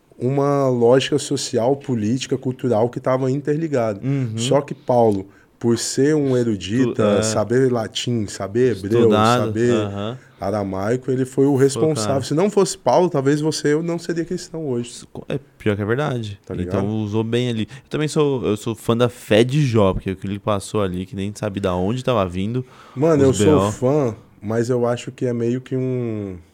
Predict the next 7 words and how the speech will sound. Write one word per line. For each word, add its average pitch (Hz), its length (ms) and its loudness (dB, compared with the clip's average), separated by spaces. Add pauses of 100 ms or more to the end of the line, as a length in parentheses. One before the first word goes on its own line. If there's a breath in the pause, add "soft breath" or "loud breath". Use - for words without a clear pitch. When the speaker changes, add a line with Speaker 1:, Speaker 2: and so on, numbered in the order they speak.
(1040 soft breath)
Speaker 1:
um 107 120 -2
ideal 117 500 0
inalcançável, 120 880 -8
mano. 87 220 -12
Sabe 110 240 -14
por 92 100 -12
quê? 117 280 -4